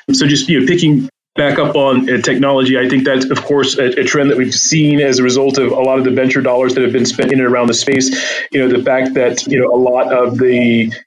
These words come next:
the industry just hasn't embraced technology historically. In pockets, there have been some innovations kind of here and there, but kind of across the board, there's a, a, a fair amount of inefficiency, whether that's, you know, uh,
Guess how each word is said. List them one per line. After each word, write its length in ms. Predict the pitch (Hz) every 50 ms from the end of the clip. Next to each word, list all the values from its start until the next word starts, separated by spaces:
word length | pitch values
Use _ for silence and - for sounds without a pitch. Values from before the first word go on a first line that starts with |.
| _ _ _ _ _ -
the 260 | 120 127 127 - 147
industry 800 | 143 143 139 131 - - 135 131 123 123 123 123 139 135 - - _ _ - 160
just 240 | 156 165 143 156 -
hasn't 320 | 165 160 160 131 156 147
embraced 320 | 139 120 127 127 135 131 131
technology 460 | 143 127 131 127 131 135 131 127 120
historically. 640 | 123 120 - - 120 120 123 123 123 151 156 160 151 - - - _ _
In 320 | 147 143 131 131 120 120
pockets, 540 | - - 143 135 135 135 147 - - - -
there 200 | 127 131 127 127
have 100 | 127 120
been 180 | 135 135 123 -
some 160 | - 131 143
innovations 500 | 139 131 123 135 135 131 131 143 131 -
kind 160 | - 131 123
of 60 | -
here 260 | - - 151 143 139
and 140 | 127 123 127
there, 320 | 127 123 127 143 170 180 175 - - - - _
but 120 | - 135 156
kind 120 | 151 135
of 80 | 131 131
across 280 | 139 156 160 151 156
the 80 | 143 127
board, 380 | 123 139 147 143 135 127 123
there's 420 | 123 127 123 123 123 123 127 - -
a, 260 | 147 135 127 127 127 - -
a, 340 | 120 127 127 123 113 113 113
a 40 | -
fair 160 | 151 139 139
amount 260 | 135 135 131 131 123
of 120 | 120 113 -
inefficiency, 880 | - 147 135 127 131 135 127 127 143 151 147 - 156 156 160 156 147
whether 320 | 131 135 135 131 135 131
that's, 400 | 135 131 127 127 127 - - - - _ _ _ _ _ -
you 120 | 156 135
know, 360 | 131 123 120 117 113 110 113 - _ _ 147
uh, 320 | 135 123 120 120 113 113